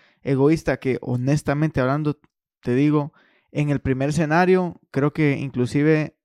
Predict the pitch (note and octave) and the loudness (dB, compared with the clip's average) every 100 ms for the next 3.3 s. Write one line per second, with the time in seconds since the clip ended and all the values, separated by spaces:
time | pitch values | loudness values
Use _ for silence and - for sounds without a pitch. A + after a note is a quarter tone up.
0 | _ - C#3 D3+ - D3 E3+ D#3+ - B2+ | _ -2 0 0 0 0 2 0 -2 -4
1 | A#2 A#2+ C3 C#3 C#3+ - - C3 A2+ A#2+ | -4 -6 -8 -6 -8 -8 -4 -2 -2 -2
2 | D3+ D3 C#3+ C3 A#2 C3+ - B2+ B2+ D#3 | -2 -2 -6 -6 -4 -2 2 0 0 -2
3 | D#3 D3+ | -4 -6